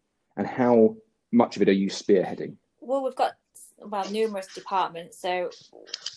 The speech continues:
Speaker 2: we're quite a big firm. Um, we do a range of, well, we do the full spectrum, really, of legal services.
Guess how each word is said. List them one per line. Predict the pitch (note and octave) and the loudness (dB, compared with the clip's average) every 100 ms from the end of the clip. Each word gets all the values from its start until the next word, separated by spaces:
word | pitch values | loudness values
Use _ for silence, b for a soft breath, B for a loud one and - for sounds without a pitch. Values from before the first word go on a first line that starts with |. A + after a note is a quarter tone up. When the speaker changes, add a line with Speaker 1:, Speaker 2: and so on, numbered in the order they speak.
| - - _ - | -20 -20 _ -12
Speaker 2:
we're | G#3+ | -12
quite | - A3 C3+ | -8 -6 -6
a | |
big | G3 F#3+ | -6 -8
firm. | - F#3 F3+ E3 E3 F#3 - D#3+ | -4 -2 0 -2 -6 -10 -12 -8
Um, | F#3 F3+ E3+ E3 | -4 -4 -4 -6
we | F3 | -8
do | F#3 F3+ | -8 -6
a | |
range | F3 E3+ E3+ - | -4 -6 -8 -8
of, | E3+ - _ _ - | -8 -10 _ _ 0
well, | A#3+ | 0
we | B3 | 0
do | - | -4
the | C4 | 0
full | A3 | 0
spectrum, | G3 G3+ - A3 F#3 | 2 0 -2 -6 -8
really, | D#3+ E3 | -8 -4
of | - | 0
legal | E3 E3 | 0 -2
services. | - D#3 D#3+ E3 - A#2+ - - - | -6 -4 -4 -6 -6 -6 -8 -20 -20